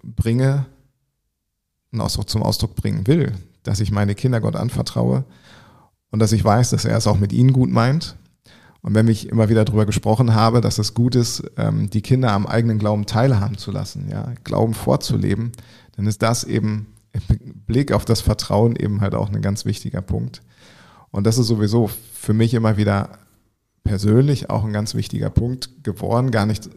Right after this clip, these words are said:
so sehr darauf zu gucken, was mache ich jetzt, was muss ich jetzt tun,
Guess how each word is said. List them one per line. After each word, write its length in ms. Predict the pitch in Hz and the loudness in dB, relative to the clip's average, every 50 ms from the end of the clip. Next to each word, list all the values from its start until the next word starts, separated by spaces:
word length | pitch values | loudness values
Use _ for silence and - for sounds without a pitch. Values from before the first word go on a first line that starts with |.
| - - | -14 -10
so 160 | - 101 101 | -6 -6 -4
sehr 180 | 95 101 107 | -2 -2 0
darauf 280 | 107 107 104 101 95 - | 0 0 -2 -2 -4 -6
zu 120 | - - | -6 -10
gucken, 300 | - - 123 117 110 98 | -8 -6 -6 -4 -4 -4
was 240 | 98 95 92 - - | -4 -4 -6 -6 -8
mache 320 | 98 92 92 95 113 143 151 | -6 -4 -4 -2 -2 -2 -2
ich 180 | 143 - - | -4 -4 -6
jetzt, 340 | - 135 147 151 - - - | -6 -6 -6 -6 -8 -8 -6
was 220 | 110 104 101 - | -6 -6 -6 -8
muss 300 | - 110 113 120 127 123 | -8 -4 0 0 0 0
ich 160 | 127 107 - - | 0 -4 -4 -6
jetzt 320 | 98 - - - - - | -6 -6 -6 -8 -8 -4
tun, 520 | - - 123 127 139 156 175 208 233 - | -4 -2 0 2 2 2 0 0 -2 -4